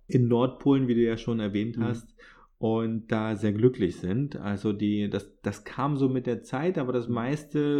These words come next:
Speaker 1: äh, habe ich mir selbst angelernt. Ich wurde, wurde nie gezwungen, Polnisch zu sprechen oder Ähnliches, sondern hatte immer so eine Lust gespürt, äh, diese, diese Sprache auch zu verstehen und, äh, spüre die Lust
Speaker 2: Mhm.
Speaker 1: weiterhin, weil das natürlich <laughs> eine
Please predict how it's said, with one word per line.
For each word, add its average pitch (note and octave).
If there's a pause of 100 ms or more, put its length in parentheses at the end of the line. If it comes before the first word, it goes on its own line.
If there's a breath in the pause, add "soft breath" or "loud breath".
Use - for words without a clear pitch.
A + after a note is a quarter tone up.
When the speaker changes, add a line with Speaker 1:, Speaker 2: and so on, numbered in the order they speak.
(300)
Speaker 1:
äh, -
habe A#2
ich -
mir B2
selbst G#2
angelernt. G2
Ich -
wurde, A2 (360 loud breath)
wurde G#2
nie G#2+
gezwungen, A2
Polnisch G#2+
zu -
sprechen G2+
oder G2
Ähnliches, A2+
sondern G#2
hatte G#2
immer G#2+
so A2
eine G2+
Lust A2+
gespürt, C3+
äh, G#2+
diese, A2
diese G#2+
Sprache G#2+
auch A2+
zu -
verstehen A2+
und, G#2
äh, G#2
spüre D3
die A#2+
Lust A#2+
Speaker 2:
Mhm. G#2+
Speaker 1:
weiterhin, A2
weil G#2
das G2+
natürlich C3+
<laughs> -
eine C3